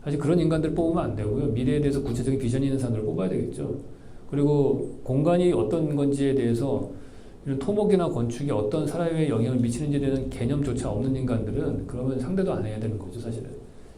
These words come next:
그러니까 사실 상당히 오랜 시간이 걸릴 거라고 봐요. 전체적으로 우리 시민과 국민의 그 공간과 이런 것들에 대한 의식이 좀 높아지기까지는 저는 한 삼십 년 정도 걸릴 거라고 생각을 하는데,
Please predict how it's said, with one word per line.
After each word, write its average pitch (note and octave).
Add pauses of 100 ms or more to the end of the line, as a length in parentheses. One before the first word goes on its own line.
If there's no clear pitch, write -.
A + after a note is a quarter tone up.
(120)
그러니까 D#3
사실 F3+
상당히 G3+
오랜 D3+
시간이 D3
걸릴 A2
거라고 A#2
봐요. G2 (560)
전체적으로 C#3 (340)
우리 B2
시민과 F3+
국민의 A#2+ (380)
그 G#2+
공간과 B2+ (320)
이런 B2
것들에 B2
대한 A#2
의식이 A#2+
좀 A#2
높아지기까지는 A#2 (800)
저는 A2+
한 B2
삼십 F3
년 E3
정도 C3+
걸릴 G2+
거라고 A2+
생각을 A2+
하는데, A#2